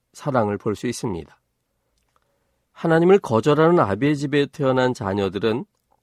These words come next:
그 영향력에 의해서 하나님을 거절할 확률이 훨씬 높습니다. 물론 모든 자녀가 그렇게 되진 않습니다. 하나님을 거절하는 아비 속에서 태어났다 할지라도 그 자녀 중에 어떤 사람은 하나님을 믿는 사람이 있지만,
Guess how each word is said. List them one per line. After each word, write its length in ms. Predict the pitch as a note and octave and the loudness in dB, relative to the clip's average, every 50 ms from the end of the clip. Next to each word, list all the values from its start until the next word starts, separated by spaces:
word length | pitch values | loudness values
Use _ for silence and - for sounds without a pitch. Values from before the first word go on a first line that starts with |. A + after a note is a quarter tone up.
| _ - | _ -14
그 260 | - - D3+ C#3+ B2+ | -6 -2 0 2 4
영향력에 640 | G#2+ F#2+ G#2+ A#2 C3 C3+ C#3 C#3 C3+ C3 B2+ B2 C3 | 4 2 2 2 2 4 4 4 2 2 2 2 0
의해서 500 | B2 G#2 F#2+ F#2+ F#2 F2 - - B2 F3 _ _ _ _ _ _ _ _ _ _ _ | 0 2 0 -2 -2 -2 -4 -6 -6 -6 _ _ _ _ _ _ _ _ _ _ _
하나님을 500 | - - D#3+ D3 C#3 C3+ C3 C3 C#3 C#3 | -8 -2 0 0 2 2 2 2 2 0
거절할 500 | - - G2 F#2+ G2+ G#2 G2+ G2+ G2 F#2+ | -2 -4 -8 -4 -2 -2 -2 -2 -2 -4
확률이 300 | F#2+ F#2+ F2+ F#2 F2+ G#2+ | -6 -6 -6 -8 -8 -8
훨씬 380 | G#2+ C#3 B2 - - C#3+ C3 | -6 -6 -6 -6 -6 -8 -6
높습니다. 600 | A#2+ G#2 F2 - - G#2+ F2 D#2 D#2 D2 - _ _ _ _ _ _ _ _ _ _ _ _ _ _ _ _ _ _ _ - | -6 -6 -8 -8 -10 -10 -8 -8 -12 -14 -18 _ _ _ _ _ _ _ _ _ _ _ _ _ _ _ _ _ _ _ -8
물론 340 | - B2+ C#3 D3 E3 D#3+ D3 | -2 0 4 4 4 4 4
모든 360 | B2+ C3+ D3 D3+ F3 E3+ E3+ | 4 4 4 4 4 2 2
자녀가 360 | D#3 D#3 C#3 C3+ C3+ C3 C#3+ | 2 0 0 0 0 0 -2
그렇게 320 | C#3 - D3 B2+ - - A#2+ | -2 -4 -6 -8 -8 -8 -6
되진 260 | A2+ G#2+ F#2 B2 B2+ | -6 -6 -4 -4 -4
않습니다. 580 | B2+ A#2 - - G#2 F2 D#2 D#2 - - _ _ _ _ _ _ _ _ _ _ _ _ | -4 -4 -6 -6 -8 -8 -10 -10 -16 -20 _ _ _ _ _ _ _ _ _ _ _ _
하나님을 600 | _ - C#3 C3 B2 B2 B2 A#2+ A#2+ A#2+ A#2 A#2 | _ -4 -2 -2 0 0 0 0 0 0 0 -2
거절하는 560 | - - - G2+ F#2+ A2+ G#2+ A2 A2 A2 A2 G#2 | -4 -4 -8 -6 -4 -2 0 0 0 0 2 2
아비 360 | F#2 F2+ F#2 F#2+ A2 A2 G2+ | 0 0 0 -2 -4 -6 -6
속에서 300 | - A#2+ A2 G#2 G#2 G2+ | -6 -6 -6 -6 -6 -8
태어났다 500 | - - C3 B2 B2 A#2 A2 - B2 A2+ | -8 -6 -4 -4 -2 -4 -4 -6 -6 -6
할지라도 640 | A#2 B2 B2 - - A#2+ A2 G2 F#2 A#2 C3 G3 _ _ _ _ _ _ _ _ _ _ _ - | -6 -6 -6 -6 -4 -2 -2 -2 -2 -2 -6 -6 _ _ _ _ _ _ _ _ _ _ _ -8
그 260 | - D#3+ E3+ F3+ G3 | -2 2 4 4 2
자녀 340 | - - G#2 G#2+ A#2 C#3 C3+ | 2 0 -4 -2 0 0 0
중에 180 | C3 D3+ E3 | 0 0 0
어떤 320 | D3+ B2+ - - C3 B2+ B2 | 0 -2 0 0 -2 -2 -2
사람은 340 | - B2+ A2+ A2+ A#2 A#2+ A#2+ | -4 -2 -2 0 0 0 -2
하나님을 340 | B2+ C3+ B2+ B2+ B2+ A#2+ | -2 -2 -2 0 0 -2
믿는 280 | G#2+ A2+ A#2+ C3 C#3 C#3 | -2 -2 0 0 0 -2
사람이 360 | - C#3+ C3 B2+ B2+ C3 B2+ A2 | -2 -2 -2 -2 0 0 -2 -4
있지만, 420 | - - - G2+ G2 G#2 G#2 | -6 -8 -8 -6 -6 -6 -6